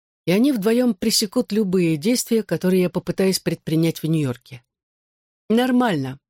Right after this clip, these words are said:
заявляю я. «Мне надо написать Эдди, что ты меня подобрал».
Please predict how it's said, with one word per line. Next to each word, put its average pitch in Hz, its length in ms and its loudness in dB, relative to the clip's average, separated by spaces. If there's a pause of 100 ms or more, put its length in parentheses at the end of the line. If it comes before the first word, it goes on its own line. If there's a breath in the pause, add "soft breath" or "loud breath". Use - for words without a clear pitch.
(120)
заявляю 139 460 -2
я. 135 220 -10 (480)
«Мне 233 240 2
надо 233 260 2
написать 202 540 0
Эдди, 185 240 -2
что 156 180 -4
ты 170 120 0
меня 170 220 2
подобрал». 143 600 -4